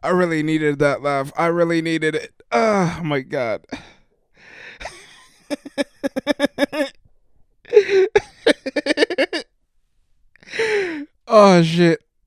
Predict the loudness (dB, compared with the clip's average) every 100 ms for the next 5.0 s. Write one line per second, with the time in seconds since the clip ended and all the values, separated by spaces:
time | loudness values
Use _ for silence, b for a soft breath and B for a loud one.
0 | _ _ -4 0 4 4 4 2 2 2
1 | 2 0 0 0 -2 -4 -4 -4 -6 -4
2 | -4 -2 -2 -4 -6 -8 -8 -8 -10 -4
3 | -2 -2 -4 b b b b b b 2
4 | 6 4 4 2 2 0 0 0 0 -6